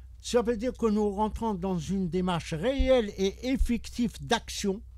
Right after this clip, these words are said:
La révolution algérienne a été faite par la jeunesse. Et les, les nouveaux processus vont être engagés par cette génération parce qu'elle doit assumer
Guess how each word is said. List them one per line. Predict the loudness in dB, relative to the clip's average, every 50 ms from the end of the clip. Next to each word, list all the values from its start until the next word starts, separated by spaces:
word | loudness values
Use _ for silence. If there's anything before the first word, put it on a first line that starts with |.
| -16 -16 -16 -16 -16 -16 -16 -12 -6
La | -4 -2
révolution | -2 -2 -4 -4 -6 -8 -6 -6 -6 -6 -6 -6
algérienne | -6 -6 -4 -4 -4 -4 -4 -4 -4
a | -2 -2 -2
été | -2 -4 -6 -6 -6
faite | -2 -2 -2 -2 -2 -6 -14 -16 -14 -8 8
par | 10 10 10 10 2
la | -4 -6 -6
jeunesse. | -6 -6 -6 -6 -6 -8 -12 -14 -16 -18 -18 -16 -10 -4
Et | -2 -2 0 -2 -4 -6 -14 -18 -18 -18 -16 -8
les, | -4 -2 0 0 2 0 0 0 0 0 0 -2
les | -2 -2 0 2 2
nouveaux | 4 4 2 2 2 2 2 2 2 0
processus | -2 -8 -10 -6 -4 -4 -2 -2 2 2 2 2 2 -2 -4 -6 -6 -10 -12 -12 -6
vont | -2 -2 -2 -2 2 4
être | 4 4 4 0 -8 -12 -6 0
engagés | 0 4 8 8 8 8 8 2 -2 -6 -8 -8 -12 -16 -16 -18 -18 -14 0
par | 6 8 8 8 6
cette | 2 -2 -4 -4 -4 -2
génération | -2 0 2 4 4 2 2 -2 -4 -2 -4 -6 -6 -6 -8 -12 -16 -8 -4
parce | -4 -4 -2
qu'elle | 0 0 0 0
doit | 2 0 0 0 0 -2 -4 -12 -18 -18 -18 -18 -4 2
assumer | 2 2 2 2 0 2 4 4 4 4 4 2 0